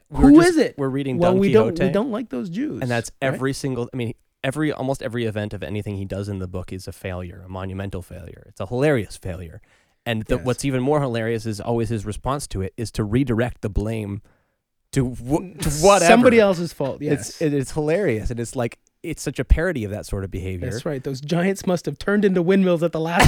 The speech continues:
Speaker 2: <laughs>
Speaker 1: second. Somehow, somehow.
Speaker 2: Yeah, it's, and
Speaker 1: Yeah.
Speaker 2: it's, it's so funny, but it's like, that's, but that's hopefully, I,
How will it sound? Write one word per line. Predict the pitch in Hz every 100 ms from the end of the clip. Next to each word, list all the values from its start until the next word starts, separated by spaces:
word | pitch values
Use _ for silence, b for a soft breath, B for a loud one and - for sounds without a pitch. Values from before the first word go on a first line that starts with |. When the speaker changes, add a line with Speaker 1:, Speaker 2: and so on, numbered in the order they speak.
| -
Speaker 2:
<laughs> | 190
Speaker 1:
second. | 285 247 240 240 - - 220
Somehow, | - 233 233 190 165 127 113
somehow. | - - 240 220 180 147 - -
Speaker 2:
Yeah, | 339 - -
it's, | - 160
and | 151
Speaker 1:
Yeah. | 156
Speaker 2:
it's, | 170
it's | - 165 -
so | - 165
funny, | - 151 156
but | 110
it's | 110 -
like, | 117
that's, | 127 131 - - _ _ 127
but | 147
that's | 156 156 - - _
hopefully, | - - 196 - 123 110
I, | 101